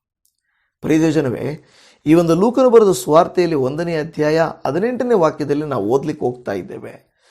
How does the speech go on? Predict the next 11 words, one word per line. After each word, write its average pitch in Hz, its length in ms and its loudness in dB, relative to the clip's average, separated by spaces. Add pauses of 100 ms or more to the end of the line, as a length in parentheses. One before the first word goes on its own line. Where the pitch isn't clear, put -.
(360)
ಹೇಗೆ 269 540 2
ಈ - 20 -4
ಜಕರಿಯನಿಗೆ 233 800 0
ದೇವದೂತನು, 202 720 0
"ಭಯಪಡಬೇಡ 185 680 0
ಜಕರಿಯ, 185 560 -2 (760)
ನಿನ್ನ 190 140 2
ಪ್ರಾರ್ಥನೆ 190 680 2
ದೇವರಿಗೆ 220 340 2
ಮುಟ್ಟಿದೆ 208 480 -4
ಜಕರಿಯ" 196 500 2